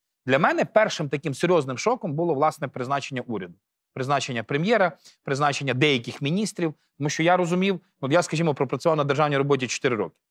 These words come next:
Я вам хочу сказати, да я рік не кав, що таке обласна рада, працюючи заступником голови обласної ради. До того часу, поки я почав щось робити, на щось реагувати, розуміти, коли людина приходить, наприклад, сідає в прем'єрське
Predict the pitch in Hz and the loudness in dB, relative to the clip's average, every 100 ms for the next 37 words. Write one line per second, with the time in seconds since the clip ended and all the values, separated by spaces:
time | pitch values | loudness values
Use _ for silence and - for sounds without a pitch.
0 | _ _ 127 131 156 135 147 156 143 160 | _ _ 0 0 -2 0 0 2 4 4
1 | 180 180 190 269 302 - 175 170 175 175 | 2 0 -2 0 -2 -2 -6 -2 -2 -2
2 | - 202 226 123 127 123 185 165 143 - | 0 0 0 0 -4 -2 -2 -2 -4 -4
3 | 180 175 175 175 170 165 190 190 147 - | -6 -4 0 0 0 -2 -2 0 -2 -4
4 | _ _ - 143 220 202 - 220 - 175 | _ _ -4 0 4 4 4 2 2 -4
5 | 151 175 190 147 - 185 156 _ _ - | -2 2 2 0 0 2 0 _ _ -12
6 | - - 254 240 202 170 156 160 147 131 | -6 0 2 2 2 2 2 0 -2 -4
7 | 131 226 - 202 170 170 165 156 - 135 | -2 -2 0 0 0 2 2 2 2 0
8 | 160 190 190 160 139 _ _ - 147 226 | 0 0 0 -2 -8 _ _ -2 2 2
9 | 196 208 208 185 - 208 190 170 156 190 | 4 2 2 -2 -2 0 -2 -2 -4 -4
10 | 175 - 175 185 - 175 190 170 - | -4 -4 -2 -2 -2 -2 -2 -2 -6